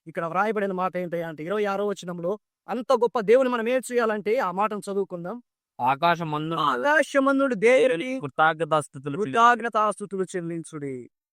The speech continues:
Speaker 1: ఆయన కృప నిరంతరము. దేవుడికి స్తోత్రం. చూస్తున్నారా, చివరిగా వ్రాయబడిన మాట ఏంటి అంటే,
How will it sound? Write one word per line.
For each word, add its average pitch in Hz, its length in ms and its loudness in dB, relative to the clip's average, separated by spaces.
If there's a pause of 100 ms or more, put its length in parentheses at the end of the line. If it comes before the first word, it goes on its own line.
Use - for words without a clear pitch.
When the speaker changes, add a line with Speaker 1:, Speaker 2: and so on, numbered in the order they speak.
(240)
Speaker 1:
ఆయన 170 260 -2
కృప 190 240 -6
నిరంతరము. 170 720 -6
దేవుడికి 170 380 -8
స్తోత్రం. 190 480 -8 (380)
చూస్తున్నారా, 240 480 -2 (440)
చివరిగా 269 280 6
వ్రాయబడిన 254 420 4
మాట 254 260 0
ఏంటి 254 220 -2
అంటే, 247 260 -2